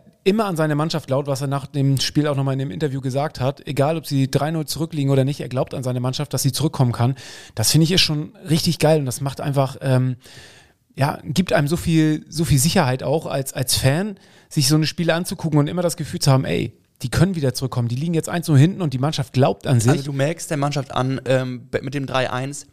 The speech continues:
Speaker 2: da ging auf einmal ein Ruck durch, dass
Speaker 1: Ja.
Speaker 2: sie sagen so, "Ey, Viertelstunde, zwei Tore ist möglich auswärts", so, ne?
Speaker 1: Ja.
Speaker 2: Du siehst auch, wenn du zu Hause irgendwie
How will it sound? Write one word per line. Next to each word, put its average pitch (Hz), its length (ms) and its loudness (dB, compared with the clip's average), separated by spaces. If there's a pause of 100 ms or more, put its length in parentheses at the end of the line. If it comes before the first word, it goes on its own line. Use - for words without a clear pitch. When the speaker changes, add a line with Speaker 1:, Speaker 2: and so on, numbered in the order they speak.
Speaker 2:
da 127 120 2
ging 131 200 -6
auf - 140 -10
einmal 127 160 -2
ein 123 60 0
Ruck 147 280 -2
durch, 135 300 0
dass 127 120 0
Speaker 1:
Ja. - 40 0
Speaker 2:
sie 135 60 -4
sagen 131 300 0
so, 131 220 -2
"Ey, 147 240 -4
Viertelstunde, 156 540 -2
zwei 139 240 -2
Tore 151 320 0
ist - 240 -2
möglich 131 640 0
auswärts", 113 600 -2
so, 120 180 -2
ne? 131 80 -6
Speaker 1:
Ja. 165 200 -6
Speaker 2:
Du 143 200 -10
siehst 160 200 -4
auch, 165 140 2
wenn 170 140 -6
du 156 120 -8
zu 139 140 2
Hause 160 420 0
irgendwie 131 380 -6